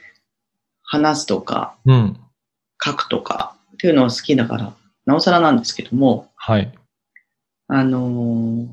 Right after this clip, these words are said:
Speaker 1: どんどん極めていきたいなっていうのは、
Speaker 2: うん。
Speaker 1: 今回も感じましたね。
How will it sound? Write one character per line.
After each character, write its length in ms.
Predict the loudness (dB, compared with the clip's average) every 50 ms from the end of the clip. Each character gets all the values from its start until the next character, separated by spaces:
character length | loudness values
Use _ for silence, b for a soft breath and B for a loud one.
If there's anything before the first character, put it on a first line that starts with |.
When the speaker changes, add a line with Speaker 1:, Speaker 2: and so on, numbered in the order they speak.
| -18 -20 -20 _ _ _ _ _ _ _ _ _ _ _ _ _ _
Speaker 1:
ど 120 | 2 4
ん 40 | 4
ど 60 | 4
ん 80 | 2 0
極 200 | 0 0 2 2
め 100 | 2 2
て 100 | 0 -6
い 60 | -12
き 60 | -8
た 120 | -6 -2
い 40 | -2
な 200 | -2 0 -2 -2
っ 120 | -4 -6 _ _ _ _ _ _ _ _ _ _ _ _ _
て 60 | 4 6
い 80 | 6
う 60 | 6
の 100 | 6 4
は、 300 | 4 2 2 0 -4 -8 -14
Speaker 2:
う 40 | _
ん。 40 | _ _ _ _ _ _
Speaker 1:
今 160 | -6 -6 -6 -2
回 160 | 0 0 0
も 80 | 0
感 240 | -2 0 2 2 2
じ 80 | 2 0
ま 120 | -6 -8 -8
し 80 | -10 -2
た 80 | 0
ね。 280 | 0 0 0 -2 -4